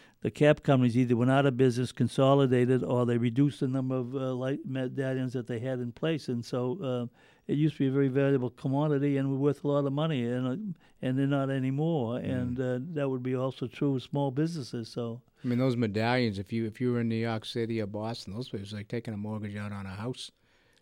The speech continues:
Speaker 2: to,
Speaker 1: They
Speaker 2: to
Speaker 1: did
Speaker 2: buy
Speaker 1: that,
Speaker 2: those,
Speaker 1: yeah,
Speaker 2: yeah.
Speaker 1: yeah, and certainly, uh, uh, like I said, in, in, in New York in particular, they, they, they, uh, they're worth a very, a six-figure n-, number.
Speaker 2: Mm.
Speaker 1: Yeah, and, uh,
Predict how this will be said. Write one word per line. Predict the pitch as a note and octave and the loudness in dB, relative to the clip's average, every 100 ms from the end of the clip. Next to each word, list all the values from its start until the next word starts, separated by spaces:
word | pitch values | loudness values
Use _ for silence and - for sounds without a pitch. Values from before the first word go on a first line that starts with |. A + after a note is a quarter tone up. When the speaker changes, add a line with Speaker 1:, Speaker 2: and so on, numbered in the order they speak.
| _ | _
Speaker 2:
to, | - | 2
Speaker 1:
They | E3 | 4
Speaker 2:
to | |
Speaker 1:
did | C3+ F#3+ | 10 8
Speaker 2:
buy | F#3 | 10
Speaker 1:
that, | B2+ G#2 | 4 4
Speaker 2:
those, | B2 | 4
Speaker 1:
yeah, | D3+ D3+ A2+ - | 6 6 2 0
Speaker 2:
yeah. | C3 | 0
Speaker 1:
yeah, | C#3 | 2
and | A#2 | 2
certainly, | - D3+ C3 B2+ | 2 4 4 2
uh, | B2+ C3+ | 2 0
uh, | |
like | B2 A#2 B2 | 0 0 -2
I | |
said, | - D3 | 2 2
in, | B2+ B2 | 2 0
in, | B2 B2 B2+ | 0 0 0
in | B2+ | 0
New | B2 | 4
York | C3 C#3 D3 - | 4 4 4 0
in | A#2+ | -2
particular, | A#2+ - D#3 - B2+ A#2 B2 | -2 -2 -4 -2 0 2 2
they, | A#2+ | 0
they, | B2 B2 A#2+ | 0 0 2
they, | A#2+ | 0
uh, | A#2 - _ _ - | -2 -4 _ _ 0
they're | B2 | 2
worth | C3+ C#3+ B2 | 4 4 4
a | A#2+ | 0
very, | A#2 D3+ D#3+ | 4 4 4
a | A#2+ | 0
six-figure | - D#3 - C#3+ C3+ | 2 0 2 0 0
n-, | B2 C3 C#3+ | 0 -2 -2
number. | D3 D3+ G2+ - | -2 -2 -6 -6
Speaker 2:
Mm. | G#2+ G#2 F#2 - | -4 -4 -6 -10
Speaker 1:
Yeah, | C3+ C3 C3 F3 | -8 -8 -8 -8
and, | B2+ A#2 A2+ | -6 -6 -6
uh, | A#2 A2 | -6 -8